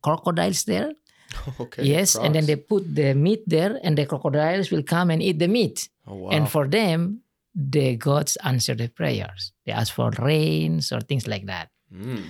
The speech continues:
Speaker 1: So praise the Lord, my, uh, my father came to faith, and then we, uh, yeah, we become believers. And then my father wants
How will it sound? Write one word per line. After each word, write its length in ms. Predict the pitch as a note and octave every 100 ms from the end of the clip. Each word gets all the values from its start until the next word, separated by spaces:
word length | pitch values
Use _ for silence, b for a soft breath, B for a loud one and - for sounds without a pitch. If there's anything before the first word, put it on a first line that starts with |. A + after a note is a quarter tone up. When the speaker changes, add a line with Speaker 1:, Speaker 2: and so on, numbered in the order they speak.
| F#2+ -
Speaker 1:
So 160 | E3
praise 260 | - G#3 F#3
the 140 | E3+
Lord, 300 | F#3+ E3+ C#3 -
my, 560 | D#3+ C#3+ C#3 C3 C3 B2+
uh, 20 | - _ _
my 360 | C3+ B2 A#2+ A2+
father 500 | - A#2+ E3+ D3+ A#2
came 240 | C#3 A2+ -
to 60 | A2
faith, 380 | - D#3+ C3 -
and 160 | A2+
then 360 | A#2 A#2+ A2+ A2+ C3+
we, 240 | A2 G#2 G2
uh, 240 | F#2+ F#2 F#2+ - - _
yeah, 220 | - G2+ F#2
we 120 | G#2+
become 320 | G#2+ G#2 G2+
believers. 560 | G#2 E3+ E3+ - F#2+ A#2
And 120 | A2
then 240 | A#2 A#2 - B B B - -
my 140 | F#2
father 420 | - A2+ A#2 A2
wants 480 | G2+ A2+ B2 - F#2